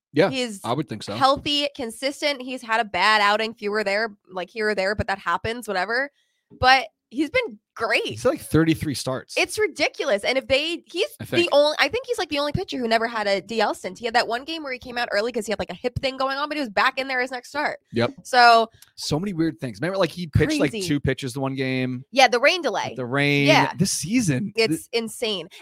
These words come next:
Speaker 2: And that fucked up his numbers, too. Is it, that made him seem like he, like, came out of a start having only thrown two pitches 'cause
Speaker 1: But let's
Speaker 2: Taijuan
Speaker 1: not
Speaker 2: Walker technically finished that game.
Speaker 1: Let's take a pause here and not forget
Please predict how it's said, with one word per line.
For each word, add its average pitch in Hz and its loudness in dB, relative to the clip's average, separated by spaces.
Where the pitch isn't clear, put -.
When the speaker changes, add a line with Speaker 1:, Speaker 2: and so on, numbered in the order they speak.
Speaker 2:
And 330 2
that 370 2
fucked 415 0
up 349 2
his 285 -6
numbers, 285 0
too. 494 0
Is 269 0
it, 269 2
that 262 6
made 262 2
him 247 -8
seem 320 -8
like 247 -2
he, 262 -6
like, 226 2
came 254 -4
out 240 6
of 233 0
a 214 0
start 240 4
having 220 2
only 220 -2
thrown 208 0
two 214 -6
pitches 190 -2
'cause 208 -2
Speaker 1:
But 180 2
let's 240 6
Speaker 2:
Taijuan 247 4
Speaker 1:
not 247 6
Speaker 2:
Walker 220 4
technically 214 -10
finished 208 -6
that 190 -6
game. 233 -10
Speaker 1:
Let's 196 0
take 233 2
a 190 -18
pause 156 4
here 143 0
and 139 -4
not 135 -6
forget 123 -2